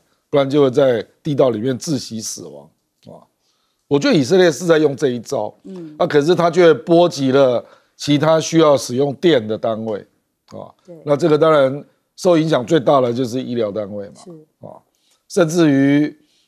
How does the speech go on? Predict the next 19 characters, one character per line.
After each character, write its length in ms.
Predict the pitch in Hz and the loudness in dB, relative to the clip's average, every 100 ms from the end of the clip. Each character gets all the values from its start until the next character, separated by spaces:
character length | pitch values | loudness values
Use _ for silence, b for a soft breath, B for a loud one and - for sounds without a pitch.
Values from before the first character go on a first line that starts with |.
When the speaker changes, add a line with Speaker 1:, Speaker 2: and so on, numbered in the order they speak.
| - | 0
Speaker 1:
还 140 | 156 | 2
有 100 | 160 | 4
那 140 | 143 165 | 2 2
个， 460 | 147 135 131 120 - - B B _ | 4 4 4 0 -6 -18 B B _
如 140 | 139 | 0
果 160 | 175 147 | 4 4
要 280 | 160 156 139 | 6 4 4
动 200 | 165 131 | 0 0
手 200 | 120 107 | -2 -4
术 240 | - 147 | -4 -2
啊， 220 | 123 117 110 | -2 -2 -4
那 100 | 131 | -6
没 120 | 127 | -6
有 100 | 117 - | -8 -4
灯 240 | 135 117 | -4 -4
啊， 260 | 127 110 98 _ _ _ _ | -8 -10 -14 _ _ _ _
很 180 | _ 123 | _ -10
多 240 | 110 151 143 | -2 2 2
啦 240 | 127 - | 0 -6